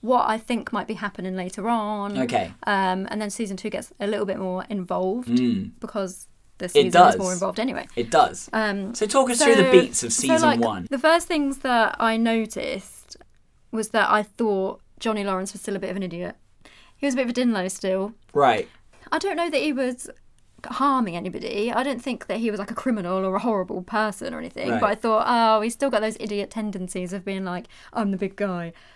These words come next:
Speaker 1: I'm gonna bully you.'" You know, that kind of thing. He had,
Speaker 2: Yeah.
Speaker 1: like, a bully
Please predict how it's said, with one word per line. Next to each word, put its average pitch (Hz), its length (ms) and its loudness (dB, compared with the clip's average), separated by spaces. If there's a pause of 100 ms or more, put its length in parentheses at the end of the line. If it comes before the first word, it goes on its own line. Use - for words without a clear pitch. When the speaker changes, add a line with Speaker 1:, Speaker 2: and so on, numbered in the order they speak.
(240)
Speaker 1:
I'm 190 280 -2
gonna 190 120 -2
bully 202 220 -2
you.'" 180 340 -2
You 254 100 -4
know, 220 140 0
that 214 200 -4
kind - 120 -8
of - 80 -12
thing. - 220 -8
He 214 240 -6
had, 240 100 2
Speaker 2:
Yeah. 214 60 -2
Speaker 1:
like, 220 80 -4
a 233 80 0
bully 190 600 -2